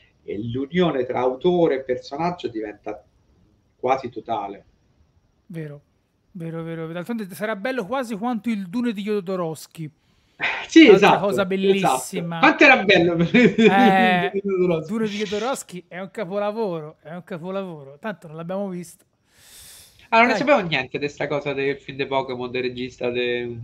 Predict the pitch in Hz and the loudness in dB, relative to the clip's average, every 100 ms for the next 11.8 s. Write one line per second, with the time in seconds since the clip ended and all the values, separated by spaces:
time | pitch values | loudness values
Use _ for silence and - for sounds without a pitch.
0 | 117 120 120 127 120 120 113 117 - 202 | -10 -8 -8 -8 -6 -4 -4 -6 0 6
1 | 240 - - _ _ _ _ _ _ 120 | 6 4 -8 _ _ _ _ _ _ -18
2 | - 143 143 135 - 127 127 147 175 170 | -14 -6 -2 -2 -4 -6 -6 0 2 2
3 | 165 180 165 180 180 175 165 165 - - | 0 -2 0 0 0 -2 -4 -4 -4 -4
4 | 170 170 175 175 147 - 143 - 170 165 | -2 -2 -2 -2 -4 -10 -10 -4 -4 -2
5 | 160 170 170 190 156 147 156 165 254 - | -2 -2 0 -2 -2 -4 -6 -4 -4 -6
6 | - - 180 113 113 110 113 123 120 117 | -8 -6 -6 -8 -12 -8 -4 -2 -2 -4
7 | 107 123 - - 123 - - _ _ _ | -8 -14 -18 -8 -8 -8 -20 _ _ _
8 | _ _ _ _ _ _ _ _ _ _ | _ _ _ _ _ _ _ _ _ _
9 | _ _ _ _ _ _ _ - 208 - | _ _ _ _ _ _ _ -10 -10 -10
10 | _ - 185 170 147 160 175 233 - 208 | _ -8 -6 -6 -10 -12 -12 -14 -8 -4
11 | 214 202 175 170 170 165 165 | -4 -4 -8 -6 -8 -8 -10